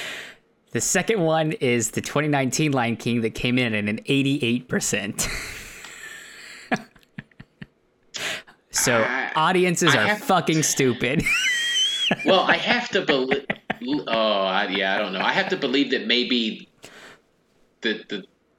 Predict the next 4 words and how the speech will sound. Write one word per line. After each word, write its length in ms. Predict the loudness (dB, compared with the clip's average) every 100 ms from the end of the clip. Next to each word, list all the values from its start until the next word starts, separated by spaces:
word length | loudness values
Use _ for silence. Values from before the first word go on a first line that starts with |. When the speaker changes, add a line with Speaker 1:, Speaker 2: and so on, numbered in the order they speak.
| _ _ _ _
Speaker 2:
that 280 | -2 -2 0
movie 560 | 2 2 4 0 0 -6
catered 560 | -4 0 2 0 -2
to 480 | -2 0 0 0 -4